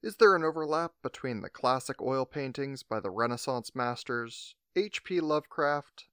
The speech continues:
and a twenty-first century tattoo artist? Yes, of course there is. Welcome to the Just Dumb Enough podcast, and no matter how they all may differ as people, they are all contributing to a form of art in the world.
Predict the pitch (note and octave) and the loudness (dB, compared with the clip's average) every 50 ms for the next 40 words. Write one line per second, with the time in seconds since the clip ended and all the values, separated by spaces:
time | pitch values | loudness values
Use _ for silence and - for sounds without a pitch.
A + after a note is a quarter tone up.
0 | _ - B2+ A#2 A2 - - C3+ C3 C#3+ C#3+ - - C3 B2+ C3 - - - C#3 | _ -4 -2 -2 -2 -2 -2 -2 -2 -2 -2 -2 -2 -2 -2 -2 -2 -4 -6 -6
1 | C#3 - - C#3 C3+ - D3 C3+ C3 - - D3+ C#3+ C#3 C#3+ D#3 D#3 - - - | -6 -6 -6 -6 -6 -4 -4 -4 -4 -4 -2 0 2 2 2 0 -2 -4 -10 -14
2 | - _ _ _ _ _ _ _ _ _ _ - - D#3+ C#3 - - E3 - - | -18 _ _ _ _ _ _ _ _ _ _ 0 2 2 2 2 -4 -6 0 2
3 | F#3 E3+ - - C3+ G#2+ G2+ F#2+ F#2+ - - - - _ _ _ _ _ _ _ | 4 4 4 2 0 0 0 0 -2 -4 -8 -14 -18 _ _ _ _ _ _ _
4 | _ - - G3+ - G3+ E3+ D#3 D3+ C#3 - D3 C#3 - - D3 C3 B2+ A#2+ A#2 | _ 4 4 4 4 2 -2 -2 -2 0 0 0 -4 -2 0 0 0 2 0 -2
5 | - _ - B2+ A2 G#2+ G#2+ - - A2 F#2+ F2+ F2+ - - - - A#2 A2+ G#2+ | -4 _ 0 2 2 2 2 0 -2 0 0 0 0 -2 -6 -8 -8 -6 -6 -6
6 | G#2+ A2 - _ _ _ _ _ _ _ _ _ _ _ C#3 D#3 F#3 G3+ G#3+ G#3+ | -6 -10 -14 _ _ _ _ _ _ _ _ _ _ _ -4 0 2 2 2 2
7 | G3+ F3 E3+ E3+ D3+ C#3 C#3 C3 C3 C3 C3 B2+ C3 B2+ B2 A#2 - B2 A#2+ - | 2 2 4 2 4 4 4 4 4 4 2 2 0 0 -2 0 0 -2 -2 0
8 | - A#2 G#2 G#2 - - - - E3 D#3+ - - D#3+ D3+ D3 C#3+ C3 B2+ A2+ A2+ | 0 0 0 -2 -4 -6 -4 -2 -2 -2 2 4 4 6 6 4 4 2 2 2
9 | A2+ A2+ - - - B2+ C3 C3 B2+ - C3 B2 - - C#3 B2 C3+ A#2+ A#2+ B2 | 2 2 0 -2 0 0 0 0 -2 -4 -8 -6 -2 -2 -2 0 0 -2 -2 -2
10 | B2 A#2 - - - G#2+ G#2+ - - - C#3+ D3 D3 C3 A2+ - - - B2 B2 | -4 -8 -8 -8 -6 -6 -6 -8 -6 -4 -2 0 0 0 0 0 0 0 0 0
11 | - - - B2 A#2+ A#2+ A2+ A2+ G2 G#2 G#2+ - - - - | 0 -4 -8 -8 -6 -6 -6 -4 -4 -4 -4 -6 -6 -10 -12